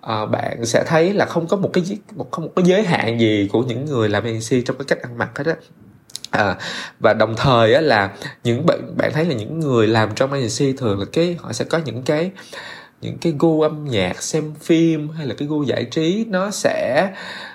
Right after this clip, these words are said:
nó sẽ rộng mở hơn ở nhiều cái thể loại khác nhau hơn. Thì, thì đó cũng là một cái mà mình thấy rất hay, tại vì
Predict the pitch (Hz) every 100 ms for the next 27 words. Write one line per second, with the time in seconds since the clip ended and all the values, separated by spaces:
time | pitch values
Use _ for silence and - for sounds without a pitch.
0 | - 180 190 147 139 123 120 123 - 147
1 | 170 147 139 135 - 104 123 127 127 123
2 | 117 - 117 131 107 110 170 170 147 135
3 | 143 131 120 - - - - _ 131 110
4 | 101 98 101 - 117 113 120 - 147 104
5 | 98 - 139 165 104 110 156 202 - 131
6 | 117 110 104